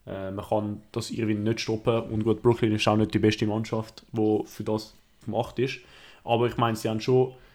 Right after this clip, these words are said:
ihre Nick Claxton, ihre Mikal Bridges und Cam Johnson als, als Verteidiger und so.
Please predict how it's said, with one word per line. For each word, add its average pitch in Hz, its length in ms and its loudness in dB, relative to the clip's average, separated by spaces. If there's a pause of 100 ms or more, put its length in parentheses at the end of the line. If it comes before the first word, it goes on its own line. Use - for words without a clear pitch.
(120)
ihre 117 180 -2
Nick 120 220 -2
Claxton, 120 600 0
ihre 113 640 -2
Mikal 113 300 -2
Bridges 113 340 0
und 107 140 -8
Cam 113 200 -6
Johnson 110 500 -4
als, 107 280 -6
als 113 120 -10
Verteidiger 110 500 -4
und 107 100 -8
so. 110 200 -6